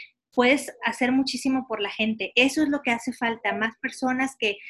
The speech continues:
es un trabajo a final de cuentas, y si van a cobrar, están en todo su derecho a hacerlo, pero hacerlo de corazón, o sea, entregarse, verlo con ese profesionalismo, esa disciplina y esa entrega y vocación de servicio también,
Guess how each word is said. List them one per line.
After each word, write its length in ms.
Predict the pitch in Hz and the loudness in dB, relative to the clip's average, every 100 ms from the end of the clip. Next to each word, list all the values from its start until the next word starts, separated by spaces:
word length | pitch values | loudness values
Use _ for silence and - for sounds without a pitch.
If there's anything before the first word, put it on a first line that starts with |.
| - - _ - | -18 -20 _ -4
es 160 | 240 - | -2 -2
un 100 | 320 | 0
trabajo 420 | 302 240 247 302 | 2 4 2 0
a 40 | |
final 280 | - 240 226 | 0 0 2
de 100 | 247 | 0
cuentas, 540 | 240 233 240 320 349 - _ _ _ _ _ _ | 0 0 0 -2 -4 -10 _ _ _ _ _ _
y 120 | - 214 | -12 -4
si 140 | 233 | 0
van 200 | 220 233 | 2 2
a 80 | 262 | 2
cobrar, 400 | 233 240 277 302 - _ _ | 2 4 4 2 -8 _ _
están 340 | 214 - 226 | -8 -2 2
en 140 | 240 240 | 2 2
todo 180 | 240 262 | 0 0
su 120 | 254 | 0
derecho 340 | 226 220 254 | 0 -2 -2
a 40 | 226 | -2
hacerlo, 520 | - 220 254 339 - | 0 0 0 -4 -2
pero 180 | 226 220 | 2 4
hacerlo 440 | 208 - 220 240 262 | 2 0 -2 0 -4
de 140 | 254 | -4
corazón, 400 | 202 196 - 220 | -6 -8 -6 -6
o 40 | |
sea, 160 | 220 214 | -6 -8
entregarse, 720 | 208 196 190 208 233 240 277 | -8 -6 -2 0 0 0 -2
verlo 300 | 240 233 247 | -2 -2 -4
con 160 | 247 220 | -4 -4
ese 200 | 220 247 | -4 -8
profesionalismo, 920 | - 226 214 - 202 196 208 233 247 | -10 -12 -12 -10 -8 -4 -4 -2 -2
esa 220 | 240 254 247 | -4 -4 -6
disciplina 800 | 233 - _ 214 226 247 285 - - - - - - | -8 -14 _ -4 0 0 0 -4 -14 -16 -18 -16 0
y 140 | 214 | 2
esa 160 | 220 247 | 2 -2
entrega 560 | 247 226 226 254 285 - | -2 0 0 2 2 0
y 440 | 214 208 202 202 202 | -4 -4 -6 -4 -4
vocación 440 | 202 208 - 214 | -4 -6 -4 -4
de 60 | 240 | -4
servicio 540 | 233 214 233 - 240 | -6 -6 -8 -8 -6
también, 480 | 226 208 226 277 | -4 -4 0 -2